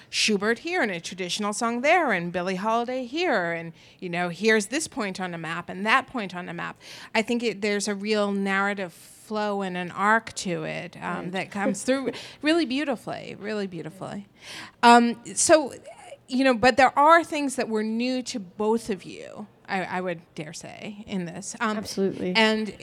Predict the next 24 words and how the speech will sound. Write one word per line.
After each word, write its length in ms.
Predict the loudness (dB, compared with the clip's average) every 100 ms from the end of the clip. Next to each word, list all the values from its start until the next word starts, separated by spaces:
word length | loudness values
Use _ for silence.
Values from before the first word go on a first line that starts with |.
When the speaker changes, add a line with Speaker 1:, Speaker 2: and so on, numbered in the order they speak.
| -4
Speaker 1:
maybe 420 | 4 4 4 -2
one 280 | -2 -2 0
of 100 | 0
the 100 | -2
most 360 | -2 0 0 -2
surprising 1400 | -4 -10 -6 2 6 6 6 2 -2 -2 0 0 -2 -4
things 320 | -6 -6 -6
for 100 | -6
someone 300 | -6 -4 -4
who 120 | -2 -2
knows 300 | -2 -2 -6
Tift, 420 | -4 -2 -4 -4
who's 180 | -6 -4
an 220 | -6 -4
incredibly 580 | -8 -8 -8 -8 -2 -4
gifted 400 | -4 -10 -10 -10
artist, 420 | -6 -6 -8 -8
who's 140 | -10
been 140 | -8 -4
nominated 400 | -2 -2 -4 -8
for 200 | -8 -10
a 60 | -8
Grammy 420 | -4 -2 -2 -2
Award, 340 | -2 -2 -4